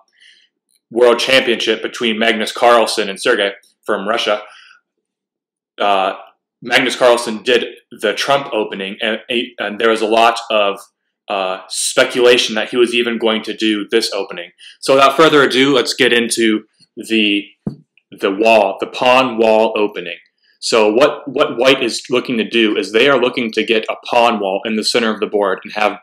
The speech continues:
ba-, black pay for it. So what they're gonna do is they are going to open, uh, really, really aggressively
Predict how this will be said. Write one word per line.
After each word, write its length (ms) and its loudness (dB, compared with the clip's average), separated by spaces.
ba-, 220 2
black 340 -2
pay 220 0
for 240 -8
it. 80 -12
So 260 4
what 200 4
they're 140 4
gonna 200 0
do 380 2
is 200 -2
they 140 6
are 100 6
going 240 -2
to 100 -8
open, 420 -2
uh, 160 -4
really, 640 2
really 320 0
aggressively 840 -2